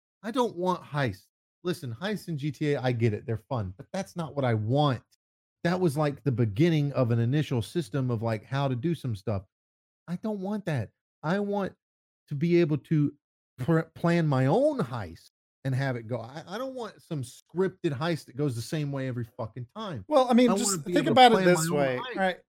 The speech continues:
Speaker 2: this is, this is the main problem with Red Dead Online. This is a good kind of metaphor.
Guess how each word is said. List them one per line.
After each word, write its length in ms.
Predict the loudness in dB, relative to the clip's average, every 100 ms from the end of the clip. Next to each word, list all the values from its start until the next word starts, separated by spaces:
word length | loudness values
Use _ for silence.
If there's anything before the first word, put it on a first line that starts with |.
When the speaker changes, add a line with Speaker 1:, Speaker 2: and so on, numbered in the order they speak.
| -8
Speaker 2:
this 160 | -6
is, 100 | -4
this 200 | -2 -2
is 80 | -2
the 80 | -2
main 320 | 2 2 2
problem 400 | 4 4 4 0
with 160 | -6 -8 _
Red 220 | -2 0
Dead 160 | 0 -2
Online. 320 | -4 -6 -6
This 140 | -6
is 80 | -4
a 40 | 0
good 400 | 0 0 -2 -4
kind 220 | -2 -2
of 60 |
metaphor. 680 | -2 -2 -4 -6 -8 -8 -14